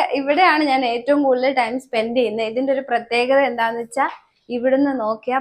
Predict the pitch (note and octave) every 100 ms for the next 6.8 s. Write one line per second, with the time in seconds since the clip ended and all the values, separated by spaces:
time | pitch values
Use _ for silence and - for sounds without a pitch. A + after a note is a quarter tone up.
0 | B3+ G#3 G#3 G#3+ B3 A3+ G#3 G#3+ A3+ G#3
1 | G#3 A3+ A3 A3 G#3+ G#3 G#3 G3+ F#3+ A3
2 | - - _ _ _ - _ - G#3+ A#3
3 | A3 A3 - C#4 C#4 A#3+ B3 D4 E4 C4
4 | A#3+ A#3+ A#3+ A3 A3 A3+ A#3+ A#3 G#3 G3+
5 | G#3 G3+ G3+ G#3+ A3 A#3 D4 A#3+ G#3 G#3+
6 | A#3 B3 G#3+ F#3+ G3 G3 G3